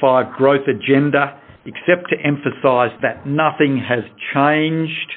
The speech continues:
in terms of our ambition and strategies and plans to continue to grow by way of all three horizons.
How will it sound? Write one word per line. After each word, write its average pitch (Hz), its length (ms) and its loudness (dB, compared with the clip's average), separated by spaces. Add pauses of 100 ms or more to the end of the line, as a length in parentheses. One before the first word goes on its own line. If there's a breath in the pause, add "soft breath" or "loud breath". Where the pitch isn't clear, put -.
(880)
in 120 140 -10 (100)
terms 147 300 4
of 120 160 4
our 120 260 2
ambition 151 960 0 (460)
and 113 180 -6 (160)
strategies 143 840 0 (140)
and 110 240 -6 (100)
plans 143 380 2 (120)
to 143 100 -2
continue 131 640 -2
to 113 60 -8
grow 123 540 2 (840 soft breath)
by 123 160 2
way 127 320 4
of 113 140 0
all 131 260 4 (100)
three 120 220 2
horizons. 113 920 0